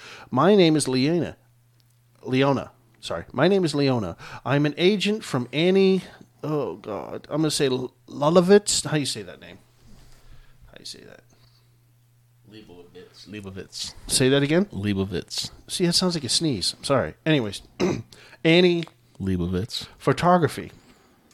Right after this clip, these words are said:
Speaker 1: I'm thinking, "Okay, good." Well, the next sentence is, "Calvin Klein clothing lines are scouting for models to participate in their sales commercials photo shoot coming up this month."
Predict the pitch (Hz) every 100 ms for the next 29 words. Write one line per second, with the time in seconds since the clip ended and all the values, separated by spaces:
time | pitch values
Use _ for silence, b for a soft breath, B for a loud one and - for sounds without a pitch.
0 | _ _ _ - 135 135 131 139 180 160
1 | 151 - 226 - B B - 214 254 214
2 | 196 - 160 151 143 131 - 185 220 208
3 | 190 - 165 160 147 156 170 196 131 101
4 | 101 113 131 113 - 135 131 139 139 135
5 | 151 143 156 190 104 107 - 135 147 139
6 | 180 175 165 147 135 120 120 123 - 127
7 | 123 - 139 123 123 - 87 92 - -
8 | 131 120 107 - 113 110 92 B B -
9 | - 180 175 120 - 127 - 160 196 98
10 | -